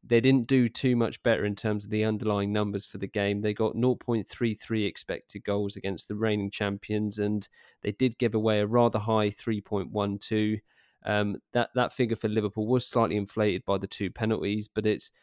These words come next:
it was really a case of, I don't think Leeds were,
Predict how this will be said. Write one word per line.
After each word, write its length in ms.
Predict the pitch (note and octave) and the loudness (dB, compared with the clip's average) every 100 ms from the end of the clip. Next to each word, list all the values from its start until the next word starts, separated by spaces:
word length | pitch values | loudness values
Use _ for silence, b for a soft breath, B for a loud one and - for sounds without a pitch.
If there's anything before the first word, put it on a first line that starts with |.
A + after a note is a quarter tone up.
| _ _ - | _ _ -4
it 120 | B2 | -2
was 180 | A2 A2+ | -2 4
really 380 | C3 B2+ A#2 A2 | 6 8 6 4
a 60 | |
case 400 | G#2+ A2+ G#2 - | 2 -2 0 0
of, 280 | G#2+ G2+ F2+ - - | 0 0 -4 -10 -6
I 60 | |
don't 240 | G#2+ A2+ A#2 | -2 -2 -2
think 200 | A2 F2 | -4 -2
Leeds 380 | G#2+ G#2 G2+ G#2+ | -2 -2 -4 -2
were, 400 | G#2 G2 G2 | 2 2 2